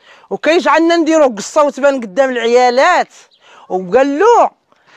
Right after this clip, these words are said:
باش كضاد المرأة، المرأة إلا كان عندها السالف هو النصف الجمال، الجمال كله كيديه نصف السالف. دابا غنهضر لكم،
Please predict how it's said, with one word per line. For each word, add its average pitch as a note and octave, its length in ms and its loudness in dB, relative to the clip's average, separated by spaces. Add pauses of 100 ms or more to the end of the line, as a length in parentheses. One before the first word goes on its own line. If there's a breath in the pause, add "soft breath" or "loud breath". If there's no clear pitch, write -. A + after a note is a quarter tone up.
(140 soft breath)
باش E4 360 0
كضاد D#4 500 -2
المرأة، D4+ 220 0
المرأة B3 280 0
إلا B3+ 200 0
كان D#4+ 180 -2
عندها C#4 300 0
السالف D4 480 -2
هو C4 200 0
النصف F#4+ 360 -4
الجمال، A#3 600 -4 (440)
الجمال D4 380 0
كله F4+ 340 -2
كيديه D#4 360 -2
نصف E4+ 360 -8
السالف. F#3+ 380 -4 (680 loud breath)
دابا C4+ 200 2
غنهضر E4+ 380 0
لكم، F#4 220 -2